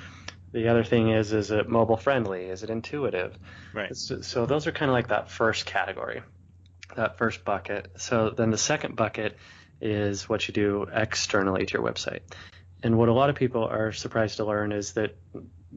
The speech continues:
Speaker 1: more often than not, not always, every industry varies a little bit, but more often than not, that second category, that external credibility,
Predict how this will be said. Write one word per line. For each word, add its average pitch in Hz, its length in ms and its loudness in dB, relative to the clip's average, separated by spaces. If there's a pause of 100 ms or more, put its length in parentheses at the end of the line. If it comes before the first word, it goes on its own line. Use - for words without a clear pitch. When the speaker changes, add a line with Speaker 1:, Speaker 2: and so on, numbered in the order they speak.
Speaker 1:
more 131 240 6
often 151 300 2
than 139 140 4
not, 107 260 2
not 127 140 2
always, 104 360 2 (160)
every 117 380 0
industry 104 360 -2
varies 98 280 0
a - 20 -2
little 101 160 0
bit, 101 180 0
but - 180 -2 (340)
more 120 160 6
often 131 280 4
than 117 160 4
not, 110 260 2
that 110 120 -2
second 127 460 -4
category, 101 800 0
that 107 160 0
external 123 460 0
credibility, 104 640 0